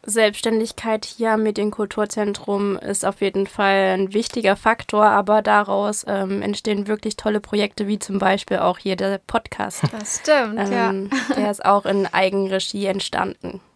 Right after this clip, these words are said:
Speaker 2: Ja, und
Speaker 1: Genau.
Speaker 2: vor allem bekommt man ja trotzdem auch immer Unterstützung, ne?
Speaker 1: Genau,
Speaker 2: Also
Speaker 1: Unterstützung ist da,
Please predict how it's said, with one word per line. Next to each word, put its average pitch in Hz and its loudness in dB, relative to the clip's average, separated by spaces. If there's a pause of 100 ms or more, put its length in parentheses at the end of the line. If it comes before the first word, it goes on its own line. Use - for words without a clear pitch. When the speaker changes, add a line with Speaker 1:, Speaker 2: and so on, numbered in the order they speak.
Speaker 2:
Ja, 226 -2
und 190 0
Speaker 1:
Genau. 185 -4
Speaker 2:
vor - -6
allem 202 -6
bekommt 214 -6
man 190 -6
ja 196 -4
trotzdem 214 -4
auch 208 -2
immer 220 0
Unterstützung, 196 -8
ne? 196 -8
Speaker 1:
Genau, 208 2
Speaker 2:
Also 202 2
Speaker 1:
Unterstützung 220 2
ist 196 -4
da, 202 0